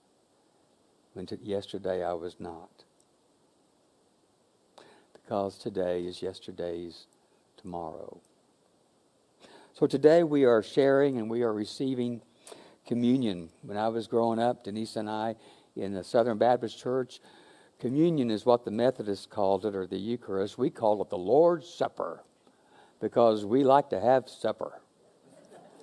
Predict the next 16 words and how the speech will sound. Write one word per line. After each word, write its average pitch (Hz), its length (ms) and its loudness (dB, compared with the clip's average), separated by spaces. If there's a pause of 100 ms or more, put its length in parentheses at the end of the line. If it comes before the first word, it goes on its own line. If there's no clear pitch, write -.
(1300)
And 123 320 0
what 143 200 6
I 147 100 10
liked 175 380 6
about 147 320 4
supper, 95 560 0 (120)
calling 139 380 4
it 101 140 -6
that, 104 280 2
I 120 140 -2
think 131 240 -4
communion 139 460 -2
has 120 240 -2
a 92 80 -4 (220)
beautiful 120 640 -4 (120)
connotation. 131 840 -4